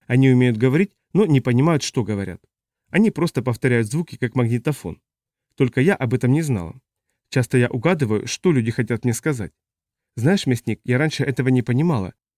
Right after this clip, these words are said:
но с тех пор, как попала к вам, убедилась, что тут есть что-то от телепатии". В общем, эту Майну учили так. Когда она произносила правильные слова,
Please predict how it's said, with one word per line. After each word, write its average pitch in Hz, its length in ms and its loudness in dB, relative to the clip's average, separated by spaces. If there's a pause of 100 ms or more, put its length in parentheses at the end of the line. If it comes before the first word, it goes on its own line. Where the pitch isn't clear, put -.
(180)
но 202 100 0
с - 60 -4
тех - 180 -4
пор, 165 160 -2
как 123 160 -10
попала 120 360 0
к - 100 -14
вам, 175 200 -2 (220)
убедилась, 135 480 0
что 139 160 -2
тут 208 260 -6
есть 147 180 0
что-то 165 300 -2
от - 180 -6
телепатии". 139 640 -6 (1200)
В 135 100 0
общем, 208 280 0
эту 165 200 -2
Майну 160 240 2
учили 120 320 0
так. 90 220 -12 (380)
Когда 127 300 0
она 127 180 2
произносила 123 540 0
правильные 113 480 0
слова, 156 380 -2